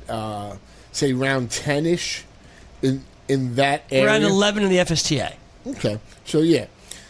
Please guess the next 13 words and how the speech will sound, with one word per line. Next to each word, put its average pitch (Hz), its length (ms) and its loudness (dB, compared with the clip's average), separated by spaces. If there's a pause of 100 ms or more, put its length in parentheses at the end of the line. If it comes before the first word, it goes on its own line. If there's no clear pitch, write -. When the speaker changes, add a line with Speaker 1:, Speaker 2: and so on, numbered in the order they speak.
(160)
Speaker 1:
He's, 190 380 0
you 208 100 2
know, 123 200 0 (400)
uh, 139 680 2
current. 214 400 0
Actually, 196 280 0
it's 143 120 -4
a 160 60 2
little 185 180 2
higher 156 340 0
than 107 260 -10
that. 110 280 -8
He's 135 460 -4